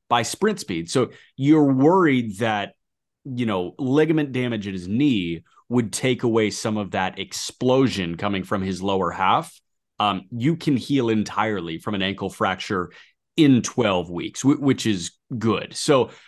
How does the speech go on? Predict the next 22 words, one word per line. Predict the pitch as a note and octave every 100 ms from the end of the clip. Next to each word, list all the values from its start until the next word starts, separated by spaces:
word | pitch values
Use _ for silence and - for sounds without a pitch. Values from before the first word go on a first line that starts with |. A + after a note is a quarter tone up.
| _ _ -
this | C3 A2+ E3 -
isn't | F3 C#3+ D3+
going | C#3+ C#3 B2+
to | A2+
sacrifice | - A#2 A2+ A#2+ - G#2+ G2+ -
any | A#2 A2
of | G#2
O'Neal | G#2+ G#2
Cruz's | F#2 - G2 G2 F#2
athleticism, | - E2+ F#2+ G2+ F#2+ E2+ E2+ E2 E2+
which | F#2+ A2
I |
think | A2+ C3 G2
was | F#2+
the | F2+
best | F2 E2 - -
thing. | D2 - - _ _ -
Um, | G2 F2 E2+ E2 -
but | C#3 C#3
yeah, | D#3 C3
man, | A2 A2+ A2+
like, | A#2